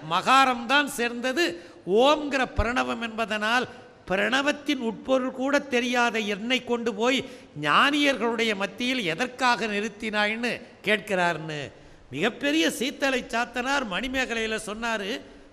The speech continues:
"பட்டி மண்டபம் பாங்கு அறிந்து ஏறுமின்" என்றார். பட்டி மண்டபத்துல சும்மா கண்டவெல்லாம் ஏறி பேசிட முடியாது. அந்த மேடையினுடைய தரம் தெரிந்தவர்கள் மட்டும்தான் பட்டிமண்டபத்திலே ஏற வேணும்னு. அப்படிப்பட்ட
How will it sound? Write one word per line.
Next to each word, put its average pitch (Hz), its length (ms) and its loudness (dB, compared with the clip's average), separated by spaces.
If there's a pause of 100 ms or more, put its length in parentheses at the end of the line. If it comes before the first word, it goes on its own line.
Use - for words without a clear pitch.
(100)
"பட்டி 151 440 -4
மண்டபம் 226 720 -4 (300)
பாங்கு 233 580 0
அறிந்து 302 440 2
ஏறுமின்" 196 480 2
என்றார். 120 400 -6 (400)
பட்டி 151 240 -6
மண்டபத்துல 262 760 0 (360)
சும்மா 269 200 2 (120)
கண்டவெல்லாம் 269 540 2
ஏறி 269 140 2 (100)
பேசிட 262 260 0 (100)
முடியாது. 214 400 -2 (640)
அந்த 202 200 -2 (100)
மேடையினுடைய 269 640 -2 (160)
தரம் 302 340 -2
தெரிந்தவர்கள் 247 580 -2 (120)
மட்டும்தான் 262 580 -2 (380)
பட்டிமண்டபத்திலே 240 840 0 (160)
ஏற 240 80 2 (120)
வேணும்னு. 185 480 -2 (580)
அப்படிப்பட்ட 214 560 -4